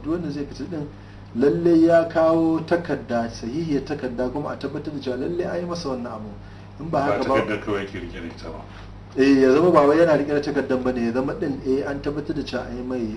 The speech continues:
Speaker 1: a, wato wannan allurar rigakafin.
Speaker 2: Shirin Mahangar 'Yan Jarida ne ke zuwa muku kai tsaye daga ɗakin shirye-shirye na tashar 'Yan Jarida Liberty Television a nan babban birnin tarayya Abuja.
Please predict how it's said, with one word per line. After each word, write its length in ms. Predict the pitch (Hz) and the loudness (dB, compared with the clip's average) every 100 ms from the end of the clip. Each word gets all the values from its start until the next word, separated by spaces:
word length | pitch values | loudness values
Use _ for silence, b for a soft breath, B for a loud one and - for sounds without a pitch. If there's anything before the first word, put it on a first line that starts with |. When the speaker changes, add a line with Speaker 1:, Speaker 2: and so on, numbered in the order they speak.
| 101 | -10
Speaker 1:
a, 140 | 110 104 | -12 -10
wato 280 | 104 101 | -12 -10
wannan 280 | 120 117 110 | -8 -6 -8
allurar 280 | 104 107 101 | -10 -10 -10
rigakafin. 360 | 98 98 95 92 - - - - - | -12 -14 -14 -14 -16 -16 -18 -16 -4
Speaker 2:
Shirin 240 | 175 131 | 0 2
Mahangar 320 | 117 113 113 | 2 2 2
'Yan 180 | 123 117 | 0 -2
Jarida 380 | 104 104 101 95 | -2 -2 -2 -4
ne 120 | 101 | -6
ke 160 | 104 95 | -8 -8
zuwa 160 | 98 92 | -6 -6
muku 160 | 95 90 104 | -8 -10 -8
kai 100 | 95 | -8
tsaye 480 | 95 90 101 101 101 | -10 -10 -8 -6 -6
daga 320 | 87 82 80 82 | -8 -12 -12 -10
ɗakin 240 | 95 90 85 | -10 -10 -14
shirye-shirye 600 | - 82 87 85 82 87 | -14 -14 -14 -12 -10 -10
na 120 | 87 87 | -10 -12
tashar 320 | - 82 80 | -12 -16 -16
'Yan 200 | 95 95 | -16 -16
Jarida 200 | - - 85 | -14 -14 -12
Liberty 240 | 85 90 92 | -12 -14 -14
Television 400 | - 98 117 98 - | -14 -10 -10 -10 -12
a 40 | - | -14
nan 160 | 87 82 - | -14 -14 -16
babban 320 | - 82 82 | -16 -16 -14
birnin 240 | 82 87 | -14 -14
tarayya 460 | 85 80 82 80 76 | -14 -14 -14 -14 -14
Abuja. 400 | - - - | -16 -16 -16